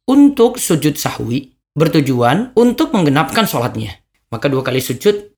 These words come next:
itu bertujuan untuk menggenapkan sholatnya, karena yang dituntut dalam sholat zuhur, asar, dan isya adalah genap. Maka tambahan tadi seolah-olah menggenapkan, walau kenyataannya menjadi lebih dari empat rakaat. Seandainya sholatnya ternyata jadi sempurna,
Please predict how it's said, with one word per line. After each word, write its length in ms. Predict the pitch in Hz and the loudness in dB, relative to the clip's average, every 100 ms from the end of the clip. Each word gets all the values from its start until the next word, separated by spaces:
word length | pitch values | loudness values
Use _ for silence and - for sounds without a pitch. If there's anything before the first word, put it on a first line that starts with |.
| _ | _
itu 240 | 127 131 | -8 -4
bertujuan 960 | 175 170 165 123 123 120 135 226 277 - | -2 0 -2 -2 -2 0 0 -2 -6 -2
untuk 320 | 202 202 294 | 0 2 0
menggenapkan 560 | 269 170 156 180 226 214 | 2 2 2 0 -2 0
sholatnya, 400 | 151 127 127 123 | 0 -2 -4 -6
karena 240 | 143 202 | -4 -2
yang 240 | 208 196 | 0 0
dituntut 480 | 160 156 254 254 254 | -2 0 0 0 0
dalam 160 | 160 151 | 2 0
sholat 320 | - 123 123 | -2 -4 -2
zuhur, 320 | 127 175 190 | 0 0 -2
asar, 320 | - 143 170 | -4 -4 -2
dan 80 | 143 | -4
isya 240 | 123 - 139 | -4 -4 -2
adalah 160 | 165 | -2
genap. 320 | 143 127 120 _ _ _ - | -2 -4 -6 _ _ _ -4
Maka 240 | 196 208 | -2 0
tambahan 320 | 214 202 190 | 2 2 2
tadi 160 | 214 247 | 2 0
seolah-olah 640 | 214 208 190 233 269 269 208 | 2 2 2 0 -2 -4 -2
menggenapkan, 720 | 208 151 202 226 156 127 101 - _ - | 0 2 0 -2 -2 -4 -4 -12 _ 2
walau 240 | 214 277 | 2 4
kenyataannya 560 | 247 202 - 175 226 233 | 2 2 0 0 2 2
menjadi 320 | 147 131 185 | 2 2 0
lebih 160 | 143 | 0
dari 160 | 185 165 | 0 0
empat 240 | 147 156 151 | 0 -2 -2
rakaat. 400 | 127 - 110 - _ _ - | -2 -2 -4 -8 _ _ -6
Seandainya 1040 | - 254 226 214 202 233 190 131 104 _ - | -2 0 2 4 4 4 4 2 -4 _ -8
sholatnya 720 | - 139 170 175 160 127 - | 0 2 2 0 0 0 -4
ternyata 400 | 147 143 139 135 | -2 0 0 -2
jadi 240 | 123 123 | -2 -2
sempurna, 640 | 127 151 247 254 - - | 0 0 2 0 -2 -6